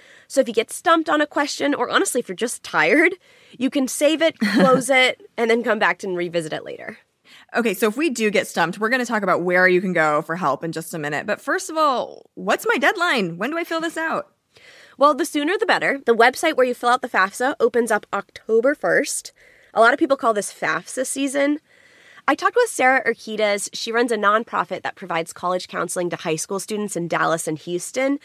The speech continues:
Speaker 1: I actually caught her <laughs> as she was wrapping up a virtual fafsa workshop.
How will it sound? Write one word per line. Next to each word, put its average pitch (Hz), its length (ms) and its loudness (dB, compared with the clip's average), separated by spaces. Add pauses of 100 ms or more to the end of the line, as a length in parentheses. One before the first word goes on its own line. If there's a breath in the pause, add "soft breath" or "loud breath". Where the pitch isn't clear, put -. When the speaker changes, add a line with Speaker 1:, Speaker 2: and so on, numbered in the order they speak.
(220 loud breath)
Speaker 1:
I - 40 4
actually 302 220 0
caught 208 240 4
her 208 100 4
<laughs> - 20 4
as 220 180 2
she - 220 -6
was 196 180 -2
wrapping 180 380 0
up 190 180 -2
a 185 60 -4
virtual 180 520 -2
fafsa 175 520 -4
workshop. 349 540 -2